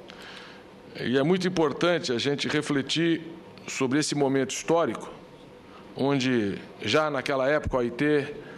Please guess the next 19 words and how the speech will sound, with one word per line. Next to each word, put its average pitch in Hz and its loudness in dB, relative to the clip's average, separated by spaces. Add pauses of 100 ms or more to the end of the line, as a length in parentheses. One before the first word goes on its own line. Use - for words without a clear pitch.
(160)
estava 131 2
na 131 -2
contramão 151 2
dos 120 -2
fatos - -2
que 123 -2
iriam 131 2
desembocar 120 2
na 117 0
Segunda 117 0
Guerra 113 2
Mundial, 113 0 (640)
porque - 0
nós 170 4
estamos 175 2
vivendo 160 2
uma 139 2
crise 143 0
internacional 127 0